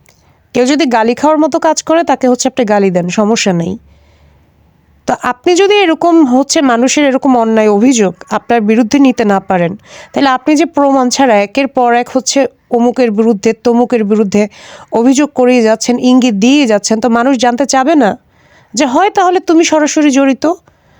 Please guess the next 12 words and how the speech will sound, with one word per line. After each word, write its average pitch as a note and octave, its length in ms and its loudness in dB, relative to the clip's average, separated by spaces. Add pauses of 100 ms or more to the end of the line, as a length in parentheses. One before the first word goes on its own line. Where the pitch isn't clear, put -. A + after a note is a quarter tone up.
(180)
অথবা D#4 280 0
তুমি C4+ 280 2
হচ্ছে C4 320 -2 (640)
মানে G#3+ 300 0
হাদিকে G#3+ 400 0
মেরে A3+ 300 2
হচ্ছে D4+ 400 -2 (500)
নিজের A#3+ 260 2
ফেস C#4 360 -4
হচ্ছে B3 200 -2
প্রমোট F#3+ 340 -2
করতেছো। - 600 -6